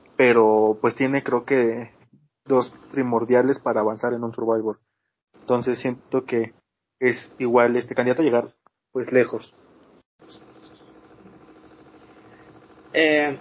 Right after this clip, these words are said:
Speaker 2: César, te, te quiero preguntar algo. Eh, en porcentaje, así, así a, a Flash, ¿en qué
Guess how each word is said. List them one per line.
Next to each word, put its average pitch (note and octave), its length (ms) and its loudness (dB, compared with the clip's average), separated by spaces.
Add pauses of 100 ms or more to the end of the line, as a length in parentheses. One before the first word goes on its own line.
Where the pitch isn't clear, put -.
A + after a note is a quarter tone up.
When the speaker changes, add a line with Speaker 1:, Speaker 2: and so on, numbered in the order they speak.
Speaker 2:
César, G#3 440 0 (300)
te, F3 240 2 (580)
te F#3 100 -4
quiero B3+ 200 0
preguntar F3 340 2
algo. C3 440 2 (1500)
Eh, E3 640 6
en F3 300 -6
porcentaje, F#3 840 -4
así, D3+ 600 -6
así C#3+ 320 -6
a, C#3+ 300 -4
a C3 40 -10 (120)
Flash, D#3+ 400 0 (240)
¿en E3+ 200 -8
qué A#3+ 140 -2